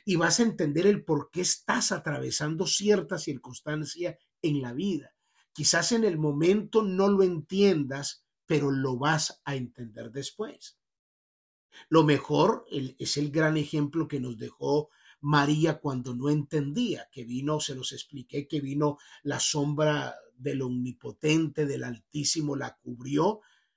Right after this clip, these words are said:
y le di-, le dan la noticia, "Vas a quedar en embarazo", y ella dice, "Pero es que yo no, yo no entiendo esto, mi, mi mente no me da, porque es que,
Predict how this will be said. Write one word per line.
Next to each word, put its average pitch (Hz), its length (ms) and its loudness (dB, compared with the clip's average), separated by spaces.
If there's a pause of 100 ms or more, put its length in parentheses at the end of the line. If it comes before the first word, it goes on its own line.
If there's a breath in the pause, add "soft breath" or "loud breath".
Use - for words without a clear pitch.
(400 soft breath)
y 135 200 -2
le 127 160 -2
di-, 127 200 -2
le 131 280 0
dan 123 200 0
la 151 80 4
noticia, 160 560 0
"Vas 127 200 -6
a 160 120 -4
quedar 135 320 -6
en 160 120 0
embarazo", 156 680 2
y 135 100 -2
ella 127 140 -10
dice, 120 220 -14
"Pero - 140 -20
es - 80 -12
que - 120 -20
yo 123 140 -16
no, 123 240 -14 (320)
yo - 140 -14
no 120 100 -14
entiendo 123 640 -12
esto, 202 340 -6
mi, 131 220 -10
mi 135 140 -6
mente 139 400 -10
no 139 160 -4
me 143 160 -2
da, 190 360 -6
porque - 260 -16
es - 100 -12
que, 170 260 -2